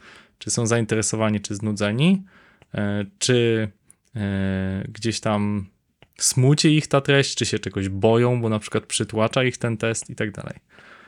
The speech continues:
E, czy myślisz, że to może będzie przyszłość takiego e-learningu, żeby w pewien sposób odtworzyć to, co mamy w klasie? Czy, czyli tego,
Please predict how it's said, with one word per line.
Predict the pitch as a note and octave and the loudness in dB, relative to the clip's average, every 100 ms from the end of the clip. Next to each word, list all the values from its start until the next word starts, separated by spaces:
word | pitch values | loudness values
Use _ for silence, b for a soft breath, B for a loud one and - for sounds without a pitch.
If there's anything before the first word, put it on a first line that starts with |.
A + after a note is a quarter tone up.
| b b - | b b -6
E, | G2+ G#2 - _ - | -4 -4 -10 _ -8
czy | - | -4
myślisz, | G2+ B2+ - G3+ | -2 -4 -2 -2
że | B2+ G#2 F#2 _ | 0 -2 -6 _
to | F3 A3 | 0 2
może | C3+ G2+ | 2 0
będzie | G2+ G2+ G2 | -2 -2 -4
przyszłość | F#2+ - G#2+ - G2 F#2+ - - | -6 -4 -4 -6 -8 -10 -16 -10
takiego | G#2 F#2+ A2 G#2 G2+ G2+ - b b b - | -10 -6 -4 -2 0 -2 -6 b b b -4
e-learningu, | A2 A2 G#2 A2+ A#2 B2+ G#3+ G#3+ b b b b | 0 2 2 -2 0 0 0 -2 b b b b
żeby | G#2+ A2+ | -4 -2
w | A#2 | -2
pewien | - G#3+ A3 | -4 0 0
sposób | F#3+ E3 E3+ D#3+ - | 0 -2 -4 -8 -4
odtworzyć | B2 _ - D#3+ D3 A2 - | -6 _ -2 2 2 0 -2
to, | C3+ | -2
co | - C#3+ | 0 0
mamy | C#3 C#3+ | 0 -2
w | - | 0
klasie? | D3 G#2 A2 | 0 0 -4
Czy, | - B2 A2+ E3 _ | -6 -4 -6 -14 _
czyli | - B2 | -6 -6
tego, | A2+ C#3 C3+ | 2 4 4